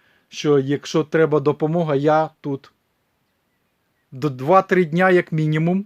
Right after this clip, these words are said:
тут на тиждень, влітку. Ну, взимку поки що опалення нема, то взимку намагаємося якось мешкати трошки в місті. Ну, це тимчасово. Скоро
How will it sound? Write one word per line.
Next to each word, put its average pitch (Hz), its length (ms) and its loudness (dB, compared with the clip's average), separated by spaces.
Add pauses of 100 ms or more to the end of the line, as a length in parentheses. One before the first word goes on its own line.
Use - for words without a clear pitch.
(160)
тут 190 340 -2
на 190 140 0
тиждень, 202 540 0 (100)
влітку. 190 600 -2 (720)
Ну, 190 240 2
взимку 160 480 0
поки 175 300 -2
що 147 340 -2 (840)
опалення 147 580 0
нема, 175 280 0
то 143 320 -6 (140)
взимку 131 600 -6 (1400)
намагаємося 147 840 -2 (760)
якось 147 520 -4
мешкати 160 560 -2
трошки 160 440 -4
в 139 80 -2
місті. 120 420 -8 (680)
Ну, 180 120 0
це 208 280 2 (120)
тимчасово. 147 680 -4
Скоро 202 440 2